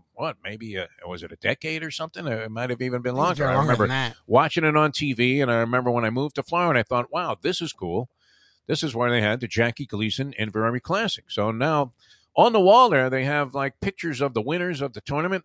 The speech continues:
Speaker 1: And it was, like, Lee Trevino and Johnny Miller and, uh, I, I don't know, a bunch of, uh, other, uh, big-time golfers, uh, of that era. And, uh, they put the prize money next to it, and the top prize,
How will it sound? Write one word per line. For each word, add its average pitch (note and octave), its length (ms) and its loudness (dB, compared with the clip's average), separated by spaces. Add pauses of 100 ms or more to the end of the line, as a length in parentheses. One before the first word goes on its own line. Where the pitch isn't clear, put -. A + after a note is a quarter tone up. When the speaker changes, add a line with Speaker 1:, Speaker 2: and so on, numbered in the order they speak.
(140)
Speaker 1:
And A#2+ 180 -4
it A#2+ 80 -8
was, A2+ 140 -6
like, A#2 200 -2
Lee A#2 140 -4
Trevino D3+ 680 -6
and G#2 100 -6
Johnny G2+ 300 -8
Miller C#3+ 680 -2
and, F2+ 180 -10
uh, E2+ 60 -10
I, A2 400 -2
I - 20 0
don't G#2 120 -4
know, F#2+ 100 -4
a G2 40 -6
bunch A#2+ 280 -4
of, G#2+ 100 -4 (600)
uh, C3 140 2
other, C#3 340 6
uh, G#2+ 40 6
big-time B2+ 460 0
golfers, A#2 580 0
uh, G#2+ 120 4
of G#2+ 180 0
that G2 240 2
era. C3+ 320 2 (520)
And, A#2+ 360 2
uh, A#2+ 460 4 (440)
they C#3 120 2
put - 180 -2
the D3 60 -4
prize A#3 360 0
money G#2+ 220 -2
next F#2+ 220 -6
to B2 100 -2
it, C3+ 140 -2
and B2 240 -2
the B2 100 -4
top G#3 340 -6
prize, F3 640 -4